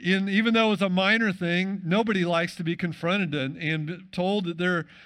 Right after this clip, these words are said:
they're breaking the rules. Well, when we proclaim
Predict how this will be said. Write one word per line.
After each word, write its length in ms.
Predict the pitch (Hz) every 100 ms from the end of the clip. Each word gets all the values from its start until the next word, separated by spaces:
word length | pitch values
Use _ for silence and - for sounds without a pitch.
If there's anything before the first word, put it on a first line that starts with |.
| - -
they're 180 | 170 180
breaking 500 | 131 180 202 202 202
the 80 | 190
rules. 720 | 190 208 185 139 147 - - _ - - - - _ _
Well, 240 | 165 208 208
when 260 | 202 202
we 340 | 202 277 294 247
proclaim 1080 | - 240 220 220 226 233 208 180 165 175